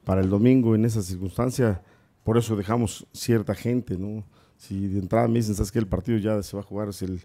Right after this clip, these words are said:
el, el, en lugar de decirme el miércoles en la noche que se va a jugar el, el lunes", pues entonces al mier-, seguro la gente que esté, que dejé aquí me la llevo.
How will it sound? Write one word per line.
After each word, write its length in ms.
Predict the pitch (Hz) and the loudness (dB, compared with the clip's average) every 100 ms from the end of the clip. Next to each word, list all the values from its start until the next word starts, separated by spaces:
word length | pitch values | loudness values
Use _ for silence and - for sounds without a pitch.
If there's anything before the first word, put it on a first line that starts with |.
| _ _ - _ _ - | _ _ -20 _ _ -10
el, 480 | 90 - 92 90 - | -8 -4 -4 -4 -6
el, 240 | - 90 - | -8 -10 -8
en 80 | 98 | -4
lugar 240 | 98 117 | 2 2
de 140 | 113 110 | 4 2
decirme 420 | 101 110 120 113 | 0 0 2 2
el 280 | 104 101 98 | 0 -2 -4
miércoles 520 | 95 113 117 107 92 92 | 0 2 2 0 -4 -4
en 80 | |
la 100 | 98 | -2
noche 240 | 104 117 - | 0 -2 -6
que 60 | |
se 80 | - | -4
va 60 | 101 | -2
a 40 | |
jugar 180 | 104 107 | 0 0
el, 100 | 104 - - | 0 -4 -8
el 240 | 92 110 | -6 0
lunes", 480 | 107 113 110 131 - _ - _ _ _ | 4 6 6 2 -6 _ -20 _ _ _
pues 100 | - | -10
entonces 240 | - 110 - | -6 -4 -4
al 120 | 90 | -2
mier-, 280 | 101 113 101 - 76 | 0 0 -4 -12 -16
seguro 320 | - 92 123 123 | -10 -4 0 2
la 100 | 104 | 2
gente 240 | 107 101 | 2 0
que 40 | 87 | -2
esté, 220 | - 87 | -4 -4
que 160 | - | -4
dejé 220 | 95 95 101 | -4 -2 -4
aquí 220 | - 135 | 0 4
me 100 | 123 | 4
la 100 | 95 | 4
llevo. 400 | 104 143 107 | 6 4 4